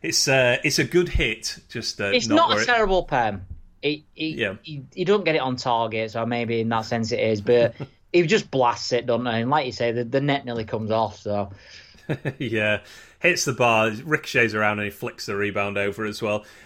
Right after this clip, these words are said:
Speaker 1: I go, th-, at this point, I mean, admittedly, they just had that red card, Brentford, so I think I did up the ante a little bit. But
Speaker 2: Mm.
Speaker 1: the, the second half, it, it's being played like it's the last minute at this stage.
Speaker 2: It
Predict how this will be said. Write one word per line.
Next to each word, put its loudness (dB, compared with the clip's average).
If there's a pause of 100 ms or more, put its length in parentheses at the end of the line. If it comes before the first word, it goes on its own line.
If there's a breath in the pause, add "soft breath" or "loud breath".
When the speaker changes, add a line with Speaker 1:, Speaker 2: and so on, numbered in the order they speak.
(180 loud breath)
Speaker 1:
I 0
go, 0
th-, -4
at -2
this -2
point, 2
I -2
mean, -4
admittedly, -2
they 0
just -8
had -2
that -2
red -2
card, 0
Brentford, -4
so -6
I -2
think -8
I -8
did -4 (120)
up -6
the 0
ante -2
a 0
little -4
bit. -6
But 0
Speaker 2:
Mm. -2 (440 loud breath)
Speaker 1:
the, -4
the -4
second -2
half, 0
it, -6
it's -6
being -4
played -2
like -6
it's -14
the -12
last -4
minute -4
at -16
this -6
stage. -12
Speaker 2:
It -6